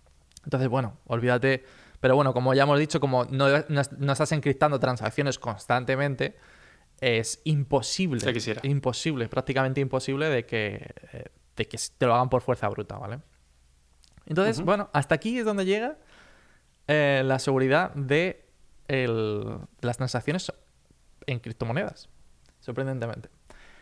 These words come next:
Speaker 1: Y yo dije, vamos a ver, digo, ¿a qué se compara esto, no? Bueno, criptomonedas, bueno, vamos a compararlo con las monedas que tenemos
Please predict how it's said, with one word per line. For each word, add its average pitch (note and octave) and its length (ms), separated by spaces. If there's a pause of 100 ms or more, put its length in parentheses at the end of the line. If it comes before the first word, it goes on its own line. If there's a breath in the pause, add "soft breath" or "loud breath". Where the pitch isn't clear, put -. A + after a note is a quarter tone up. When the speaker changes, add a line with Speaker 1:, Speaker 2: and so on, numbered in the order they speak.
(280 soft breath)
Speaker 1:
Y F3 80
yo F3 100
dije, C#3+ 240
vamos D#3+ 260
a C3+ 40
ver, A2 180
digo, C3 300
¿a B2 120
qué - 120
se F#3 120
compara D#3 340
esto, A#2 220
no? E3 100
Bueno, C3+ 220
criptomonedas, C#3 560
bueno, C#3+ 160
vamos C#3+ 180
a E3 60
compararlo D3+ 340
con C#3 100
las C3+ 120
monedas C3+ 340
que C#3+ 80
tenemos B2+ 540